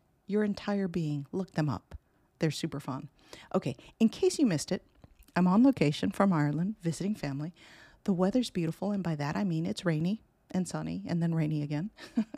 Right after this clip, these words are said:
If you've never been to Ireland, I'll share a little bit about the country along the way, and I'll, uh, share a few of my favorite things. So if you're ever here, stop literally anywhere.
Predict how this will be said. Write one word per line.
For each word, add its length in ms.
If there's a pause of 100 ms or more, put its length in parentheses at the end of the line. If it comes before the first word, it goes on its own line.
(580)
If 200
you've 200
never 400
been 260
to 140
Ireland, 520 (560)
I'll 120
share 320
a 40
little 220
bit 100
about 220
the 60
country 360
along 280
the 80
way, 320
and 100
I'll, 300
uh, 180 (380)
share 300
a 80 (140)
few 140
of 60
my 120
favorite 400
things. 300 (1040)
So 140
if 80
you're 220
ever 240
here, 280
stop 600 (580)
literally 560
anywhere. 540